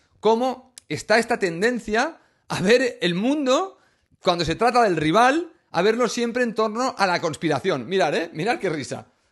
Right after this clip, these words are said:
Claro, dirás, "Hostia, qué, qué cara dura". Pero tú piensa que tú la sensación de cara dura, y este es otro factor que tienes que tener en cuenta para que no, para que no hagas el ridículo, que tú la sensación que vas a tener de vergüenza ajena con Real Madrid Televisión y con los aficionados madridistas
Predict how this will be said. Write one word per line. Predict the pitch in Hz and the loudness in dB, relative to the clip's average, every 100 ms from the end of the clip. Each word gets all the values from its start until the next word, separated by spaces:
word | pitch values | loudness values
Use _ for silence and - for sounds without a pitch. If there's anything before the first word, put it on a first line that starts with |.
| _ | _
Claro, | 185 226 | 2 2
dirás, | 170 170 143 - _ _ | 2 0 0 -4 _ _
"Hostia, | - 214 - 285 240 | -4 -4 2 4 4
qué, | 240 208 | 0 0
qué | 240 | 0
cara | 262 240 | 2 2
dura". | 226 208 151 - | 2 2 0 -2
Pero | 175 165 | -4 -4
tú | 262 | -4
piensa | 285 311 294 - 208 285 - _ _ _ _ | -2 -2 -2 -2 -2 -2 -8 _ _ _ _
que | 175 | -6
tú | - 311 | -2 2
la | 294 | 4
sensación | - 247 - 202 - 240 254 | 2 -2 -2 -2 0 -2 0
de | 208 | 0
cara | - 156 147 | 0 0 0
dura, | 220 240 | 2 2
y | 208 | 2
este | - | 0
es | 226 | -2
otro | 208 180 | -2 -2
factor | 170 - 220 | -2 0 -2
que | 190 | -2
tienes | 170 202 | -4 -6
que | 175 | -4
tener | 165 143 | -4 -4
en | 131 | -4
cuenta | 190 165 139 139 | -2 -2 -2 -2
para | 139 | -4
que | 123 | -4
no, | 139 185 170 - _ | 0 0 -2 -10 _
para | - 139 | -4 -2
que | 151 | 0
no | 202 | 0
hagas | 240 | 0
el | 190 | 0
ridículo, | 156 156 180 135 131 - _ _ _ _ _ | 0 0 -2 -4 -6 -8 _ _ _ _ _
que | - 180 | -2 0
tú | 254 | 2
la | 320 | 4
sensación | 302 240 208 196 - 240 | 4 2 -2 -2 -2 -2
que | 185 | 0
vas | 185 208 | 0 2
a | 233 | 2
tener | 214 196 175 113 - _ _ | 0 2 0 -2 -12 _ _
de | 147 139 180 | -6 2 4
vergüenza | 170 160 208 262 233 | 4 4 2 2 2
ajena | 196 220 202 165 | 2 2 0 0
con | 151 | -2
Real | 139 165 220 | 0 0 2
Madrid | 220 202 | -2 0
Televisión | 185 156 202 180 | -2 -2 -2 -4
y | |
con | 143 143 | -2 -4
los | 139 151 | -2 -4
aficionados | 139 120 160 202 | -6 -6 -2 -2
madridistas | 208 190 208 - 139 | -2 -2 -4 -2 -4